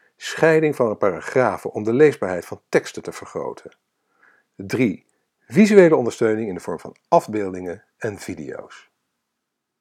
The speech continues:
Dan kom ik tot de conclusie. Het is eeuwig zonde als je content niet optimaal rendeert. Dat betekent geen conversie en geen return on investment. Naast zonde is het ook onnodig. Vaak kun je met een paar kleine aanpassingen al veel bereiken.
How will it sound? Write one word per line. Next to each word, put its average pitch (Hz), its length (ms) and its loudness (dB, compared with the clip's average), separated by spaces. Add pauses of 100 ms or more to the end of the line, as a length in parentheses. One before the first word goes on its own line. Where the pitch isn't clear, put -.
(160)
Dan - 100 -20
kom 190 140 0
ik 147 80 -6
tot - 160 -6
de - 80 -12
conclusie. - 640 -14 (800)
Het - 100 -20
is - 220 -10
eeuwig 185 340 6
zonde 139 360 0
als - 180 -10
je - 80 -16
content 117 360 -2
niet 101 200 -6
optimaal 90 440 -4
rendeert. 73 480 -10 (180)
Dat - 160 -20
betekent - 480 -2
geen - 280 -4
conversie 85 720 -6
en 110 160 -10
geen 85 220 -8
return 78 360 -10
on 90 120 -8
investment. 95 500 -8 (840)
Naast 123 280 -4
zonde 127 480 2
is - 120 -8
het - 80 -8
ook 117 180 -2
onnodig. 175 640 2 (300)
Vaak 190 380 2
kun 123 100 -2
je 101 80 -2
met 80 140 -8
een - 120 -16
paar - 140 -14
kleine 147 320 -4
aanpassingen 107 520 -6
al - 100 -12
veel 127 260 4
bereiken. 82 460 -6